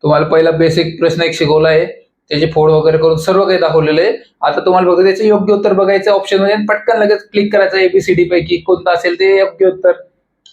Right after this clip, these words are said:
बरोबर मित्रांनो, काही क्षणात तुम्ही याचं योग्य उत्तर देऊ शकता, काही क्षणात. Very good मित्रांनो, खूप छान, खूप छान मित्रांनो. अशाच प्रकारचा अभ्यास चालू ठेवा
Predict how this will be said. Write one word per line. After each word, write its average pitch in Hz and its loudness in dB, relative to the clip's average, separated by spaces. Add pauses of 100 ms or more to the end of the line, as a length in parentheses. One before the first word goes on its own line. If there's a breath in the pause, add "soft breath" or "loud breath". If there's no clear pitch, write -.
(1500)
बरोबर 170 2
मित्रांनो, 175 0 (500)
काही 151 0
क्षणात 160 -2
तुम्ही 143 0
याचं 131 2
योग्य 123 0
उत्तर 123 0
देऊ 123 0
शकता, 127 -4
काही 143 -2
क्षणात. 139 -2 (1700)
Very 143 2
good 143 2
मित्रांनो, 139 0
खूप 139 -2
छान, 135 0 (1080)
खूप 143 -2
छान 127 0
मित्रांनो. 131 0 (440)
अशाच 160 -2
प्रकारचा 139 0
अभ्यास 123 -2
चालू 127 2
ठेवा 147 0